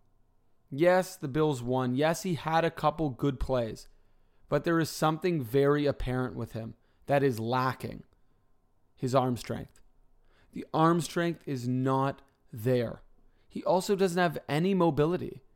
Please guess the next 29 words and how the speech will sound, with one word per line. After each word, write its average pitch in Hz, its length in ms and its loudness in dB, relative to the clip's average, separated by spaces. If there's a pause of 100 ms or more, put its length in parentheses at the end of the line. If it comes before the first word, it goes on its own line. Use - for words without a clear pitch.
(260)
He 170 140 0
reminds 170 640 4
me 151 340 0
of 139 160 2
an 151 80 4
old 165 400 4
statuesque 190 1300 2 (400)
Kyle 156 420 4
Orton. 147 360 2 (960)
For 143 160 2
those 170 220 10
Bills 190 300 8
fans 175 400 4 (240)
who 165 140 2
watched 151 500 4
the 180 80 2
Bills 165 300 6
then 131 340 2 (340)
and 123 140 -4
saw 156 300 4
Kyle 156 380 4
Orton, 127 400 0 (440)
Jake 151 300 2
Fromm 147 540 2 (220)
has 120 220 -6
a 127 60 0
lot 131 380 4
of 131 140 2
that 127 360 0